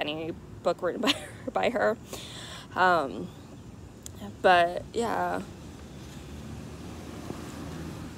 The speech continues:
for, that's the first one that came to my mind, but any of her books have, like, good slash bad up, ups and downs and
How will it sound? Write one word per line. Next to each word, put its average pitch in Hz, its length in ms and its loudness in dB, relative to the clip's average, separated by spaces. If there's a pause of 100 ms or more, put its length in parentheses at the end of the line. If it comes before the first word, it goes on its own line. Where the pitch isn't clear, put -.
(240)
for, 220 140 8 (200)
that's - 220 4
the 254 100 2
first - 200 2
one 202 100 0
that 180 140 2
came 185 180 -2
to - 100 -6
my 165 140 0
mind, 202 400 2
but 160 260 2 (1120)
any 220 180 6
of 233 120 2
her - 100 -8
books - 300 -8
have, 175 180 4
like, - 180 -4 (1000)
good 190 160 4
slash - 260 -4
bad 165 240 0
up, 123 160 -4 (280)
ups - 200 -2
and - 100 -8
downs 170 400 -2
and - 240 -4